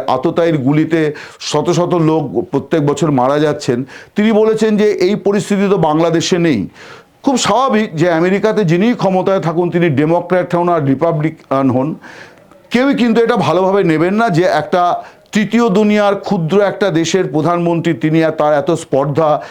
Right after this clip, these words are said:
যে তিনি আমেরিকাকে চোখ রাঙান। কিন্তু এইসবের প্রতি, এই সমস্ত কারণে finally শেখ হাসিনা সরকারের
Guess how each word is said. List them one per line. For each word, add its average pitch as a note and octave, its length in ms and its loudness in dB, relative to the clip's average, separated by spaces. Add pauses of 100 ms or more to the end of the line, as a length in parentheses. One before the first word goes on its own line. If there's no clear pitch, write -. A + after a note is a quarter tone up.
(140)
যে C#3+ 100 0
তিনি D3+ 260 0
আমেরিকাকে D#3+ 560 0
চোখ D#3 320 -2
রাঙান। D3+ 380 0 (500)
কিন্তু A#3+ 420 0 (880)
এইসবের A3+ 480 0
প্রতি, G#3+ 580 -2 (400)
এই D#3+ 140 2
সমস্ত G3 440 0
কারণে F#3 520 0 (200)
finally F3 500 2 (140)
শেখ E3+ 300 -2
হাসিনা E3+ 340 0
সরকারের D#3 560 0